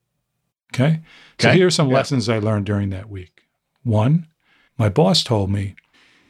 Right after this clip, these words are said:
Speaker 1: "You are so busy with production issues,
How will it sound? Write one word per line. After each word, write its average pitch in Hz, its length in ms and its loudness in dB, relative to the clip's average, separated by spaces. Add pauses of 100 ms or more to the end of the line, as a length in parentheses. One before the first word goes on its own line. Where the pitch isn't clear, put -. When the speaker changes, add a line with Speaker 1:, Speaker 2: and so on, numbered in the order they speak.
(420)
Speaker 1:
"You 160 260 4
are 160 80 2
so 147 280 0
busy 104 520 -6 (240)
with 120 180 -2
production 113 500 -2
issues, 151 520 -6